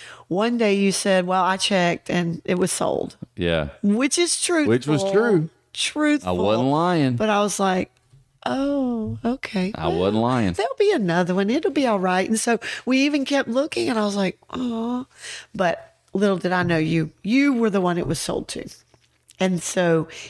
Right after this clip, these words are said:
Speaker 1: in February of the next year was when you proposed.
Speaker 2: Yep. That may be another story for another day.
Speaker 1: Yeah, I think so.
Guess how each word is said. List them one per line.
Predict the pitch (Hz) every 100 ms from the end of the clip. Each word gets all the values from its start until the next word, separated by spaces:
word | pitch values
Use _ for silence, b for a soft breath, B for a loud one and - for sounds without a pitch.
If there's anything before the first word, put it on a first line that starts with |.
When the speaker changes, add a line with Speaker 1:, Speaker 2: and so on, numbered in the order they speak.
| B
Speaker 1:
in | 185 175 156
February | - - - 240 196 185 175 160 147 - 466
of | 175 160
the |
next | 180 185 - -
year | 214 180 - 110 B B B
was | - 175 156
when | 165 -
you | -
proposed. | - - - - - - - _ _ _ -
Speaker 2:
Yep. | - 87 - _ _ _ _ _ _ -
That | 135 170
may | 110
be | 92 92
another | 87 87 78
story | - 87 85
for | 87
another | 82 78
day. | 82 80
Speaker 1:
Yeah, | 190 185
I | 185
think | - 196 -
so. | - -